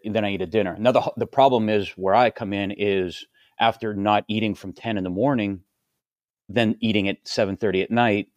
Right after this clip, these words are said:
that gets to be, you know, where do you stop? Like, where do I stop eating? So I eat high quality foods. Stopping is the problem. Uh, so, you know, so my, my, uh, the biggest thing, I'd, I'd say the,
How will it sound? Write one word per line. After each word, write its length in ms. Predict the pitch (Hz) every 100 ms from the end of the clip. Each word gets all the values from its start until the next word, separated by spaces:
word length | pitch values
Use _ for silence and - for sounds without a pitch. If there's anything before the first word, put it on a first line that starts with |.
| _ _ _ _ _ _ _ _ -
that 440 | 110 95 117 -
gets 200 | 113 -
to 80 | 113
be, 480 | 101 101 92 90 - _ _ _ -
you 100 | 110
know, 160 | 87 _
where 240 | 113 110 101
do 60 |
you 80 | 92
stop? 520 | - - 85 - _ _ _ 104
Like, 200 | 104 98
where 200 | 101 101
do 120 | 95
I 80 | 90
stop 400 | - 101 95 98
eating? 240 | 90 87
So 120 | -
I 60 | 131
eat 140 | 147
high 160 | - 117
quality 420 | - 147 165 127
foods. 560 | 98 120 110 104 92 - _ _ _ _ _ _ _
Stopping 500 | - - 95 98 85
is 100 | 80
the 60 | -
problem. 460 | - - - - _ _ -
Uh, 440 | 101 92 90 92
so, 480 | - 104 92 87 85 _ _
you 80 | 120
know, 140 | 92 - _ _ _ _ _ -
so 160 | - 143
my, 200 | 139 135
my, 300 | 123 127 113
uh, 220 | 110 101
the 100 | 98
biggest 320 | 113 139 131
thing, 280 | - 127 117 _ _ _ _ _
I'd, 160 | 156 -
I'd 180 | 143 156
say 160 | - 151
the, 160 | 107